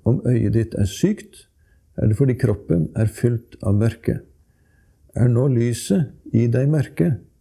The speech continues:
hvor dypt blir ikke da mørket?"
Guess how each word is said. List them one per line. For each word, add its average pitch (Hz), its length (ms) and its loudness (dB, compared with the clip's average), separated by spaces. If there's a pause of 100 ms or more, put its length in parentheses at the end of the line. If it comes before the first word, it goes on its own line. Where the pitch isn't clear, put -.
(420)
hvor 135 220 2
dypt 151 500 -2
blir 131 240 2
ikke 127 200 2
da 135 120 0
mørket?" 131 480 0